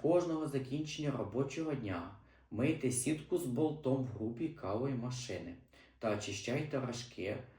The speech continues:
від залишків смол, кавових масел. Є варіант, що можна замочити рожки в спеціальній хімії на ніч.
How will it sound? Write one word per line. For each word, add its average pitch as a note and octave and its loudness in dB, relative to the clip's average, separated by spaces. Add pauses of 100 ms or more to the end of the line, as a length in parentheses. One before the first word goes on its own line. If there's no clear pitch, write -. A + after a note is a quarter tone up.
(160)
від A2 0
залишків G#2 -2
смол, F#2+ -2
кавових A#2+ -4
масел. - -8 (1120)
Є C3+ 4
варіант, D#3+ 2
що - -4
можна C#3+ 0
замочити G#2+ -4 (460)
рожки A2+ -2 (480)
в - -20
спеціальній - -2
хімії B2 0
на A#2 2
ніч. F#2 -10